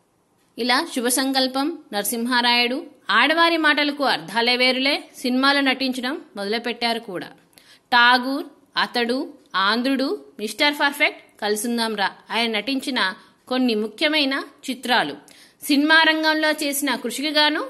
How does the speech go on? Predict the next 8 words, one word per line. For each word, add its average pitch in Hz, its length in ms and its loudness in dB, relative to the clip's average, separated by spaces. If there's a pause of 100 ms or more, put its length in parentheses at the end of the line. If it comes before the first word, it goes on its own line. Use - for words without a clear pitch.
రెండు 233 280 -2
వేల 247 200 4
పదహారులో 240 800 2
ఆయన 196 460 -2
దాదాసాహెబ్ 220 840 0
ఫాల్కే 208 440 -2
పురస్కారాన్ని 262 840 0
అందుకున్నారు. 226 800 -4